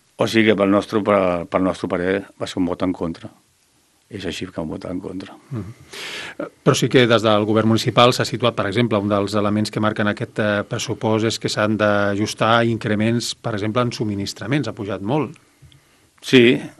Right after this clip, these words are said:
Speaker 1: per això, però ja et dic que nosaltres en aquest sentit, els subministraments i tot això, sí, eh, veiem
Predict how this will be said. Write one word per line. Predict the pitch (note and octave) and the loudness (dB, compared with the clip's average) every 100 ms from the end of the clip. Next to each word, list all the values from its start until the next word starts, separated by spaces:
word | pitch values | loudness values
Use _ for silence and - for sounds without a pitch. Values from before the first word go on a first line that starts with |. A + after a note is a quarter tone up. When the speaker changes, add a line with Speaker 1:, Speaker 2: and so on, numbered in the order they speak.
| _ - - | _ -16 -8
Speaker 1:
per | |
això, | G2+ G2+ G#2 A2 | -2 2 2 2
però | G2 F#2 F2+ E2+ F#2 - _ _ _ - - - _ | 0 0 -2 -6 -10 -16 _ _ _ -20 -20 -20 _
ja | A#2 | 2
et | G#2+ | 4
dic | B2 | 4
que | A2+ | 4
nosaltres | G#2+ A2+ C#3 | 2 0 2
en | B2+ | 4
aquest | A#2 A#2 | 2 2
sentit, | A2 G2+ C3+ C#3+ - _ _ _ _ _ _ - | 0 4 2 2 -4 _ _ _ _ _ _ 2
els | G#2 | 2
subministraments | G#2 G#2 - G2+ G#2+ G#2+ | 2 0 2 2 2 2
i | |
tot | G#2+ | 2
això, | A2 A#2 B2+ | 2 4 2
sí, | C3+ A#2+ | 4 2
eh, | - - A#2 A2+ A2 | 0 -6 -2 -2 -2
veiem | G#2 G#2+ G#2 A2 | 0 0 0 -2